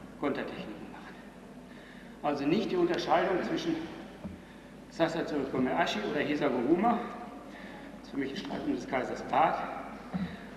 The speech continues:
sondern prinzipiell unterschiedliche Dinge. Erste Form, die erste Übung, das ist ein Doppelreviergriff.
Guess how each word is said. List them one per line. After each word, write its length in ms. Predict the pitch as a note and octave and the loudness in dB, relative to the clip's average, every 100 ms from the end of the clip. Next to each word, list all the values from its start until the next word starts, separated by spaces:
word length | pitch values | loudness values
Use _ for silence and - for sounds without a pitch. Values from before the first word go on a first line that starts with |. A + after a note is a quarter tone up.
| - | -4
sondern 360 | C#3+ D#3+ C#3+ | 2 4 4
prinzipiell 480 | D3+ D3 D3 C3 A#2 | 4 4 2 0 0
unterschiedliche 600 | A#2 A2 - - - - | -2 -4 -6 -8 -10 -10
Dinge. 200 | - G2 - - - - - - - - - - - - - - - - A#3 A3+ G3+ - D3 - - - - - - - | -8 -8 -8 -10 -14 -16 -16 -16 -16 -16 -16 -16 -16 -16 -16 -14 -12 -12 -12 -10 -10 -10 -12 -12 -12 -12 -12 -10 -10 0
Erste 340 | F#3+ B3+ B3+ - | 4 4 4 2
Form, 420 | C4 B3+ E4+ C#4+ - - - B3 G#3+ - - - - - - - | 6 8 8 6 4 0 0 0 0 -4 -6 -6 -6 -6 -6 -2
die 80 | |
erste 220 | - - - | 0 0 0
Übung, 420 | F3 B3 D4 D4 | 2 6 6 6
das 120 | - | 6
ist 80 | - | 6
ein 320 | D#3+ C#4+ - | 4 2 2
Doppelreviergriff. 960 | - - A#3+ B3+ B3+ C4+ C4 C4+ C4+ | 0 -2 -4 -2 0 -2 -2 -4 -4